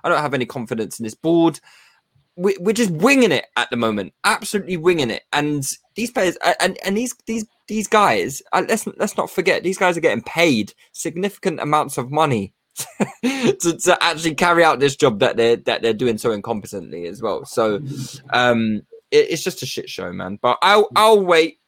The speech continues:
until September, until August thirtieth,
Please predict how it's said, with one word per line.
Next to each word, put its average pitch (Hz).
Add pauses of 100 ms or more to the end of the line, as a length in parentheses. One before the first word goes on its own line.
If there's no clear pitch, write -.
until 135
September, 117
until 139
August 135
thirtieth, 117